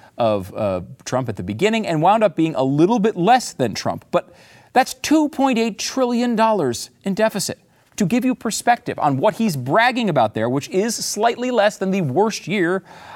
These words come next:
of covid nineteen, it is two point eight trillion, is double our previous record. That record, by the way, was also partially Joe Biden's fault because he was vice president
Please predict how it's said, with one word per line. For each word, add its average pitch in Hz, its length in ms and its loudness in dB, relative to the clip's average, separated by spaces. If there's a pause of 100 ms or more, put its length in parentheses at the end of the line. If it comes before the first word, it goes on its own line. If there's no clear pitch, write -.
of 147 260 4
covid 220 340 2
nineteen, 135 520 -2 (720)
it 180 120 6
is 185 100 0
two 269 140 0
point 269 200 2
eight 254 100 -4
trillion, 175 320 0
is 170 220 0
double 151 680 0 (400)
our 220 140 4
previous 254 580 2
record. 135 600 0 (600)
That 160 300 0
record, 247 440 2
by 151 160 4
the 131 100 0
way, 143 360 2 (180)
was 285 180 4
also 269 500 4
partially 151 560 0
Joe 135 240 2
Biden's 123 320 2
fault 180 280 2
because 220 240 -2
he 269 80 4
was 277 180 2
vice 311 320 2
president 123 520 -2